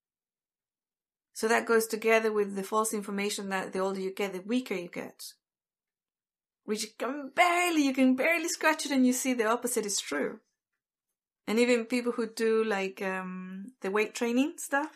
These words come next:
and the muscle training, the weight training, muscle training, they don't even compete until they're, like, in their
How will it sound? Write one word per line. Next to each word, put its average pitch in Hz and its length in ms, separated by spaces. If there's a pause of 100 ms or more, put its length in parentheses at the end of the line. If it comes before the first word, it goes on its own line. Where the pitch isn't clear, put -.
and 240 120
the 208 40
muscle 208 300
training, 285 380 (120)
the 214 80
weight 220 200
training, 226 240
muscle 214 240
training, 262 340 (1080)
they 247 120
don't 277 220
even 247 200
compete 226 500
until 226 300
they're, 208 200
like, 196 240
in 196 120
their 180 140